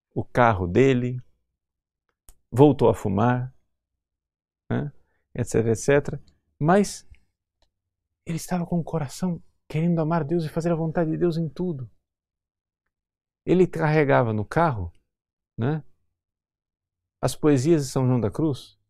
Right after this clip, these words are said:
que ele cantava pra Deus, o seu amado, né?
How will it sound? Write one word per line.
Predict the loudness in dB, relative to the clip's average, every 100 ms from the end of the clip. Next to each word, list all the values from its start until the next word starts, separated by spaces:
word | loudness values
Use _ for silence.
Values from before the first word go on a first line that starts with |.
| -2
que | 0
ele | 2
cantava | 2 0 2 2 2 -2 -6 -4
pra | -2
Deus, | 0 0 -2 -8 -20 _ _ _ _ _ _ _ _ _ -10
o |
seu | -2 0
amado, | 0 -2 -4 -10 -18 _ _ _ _ -4
né? | -2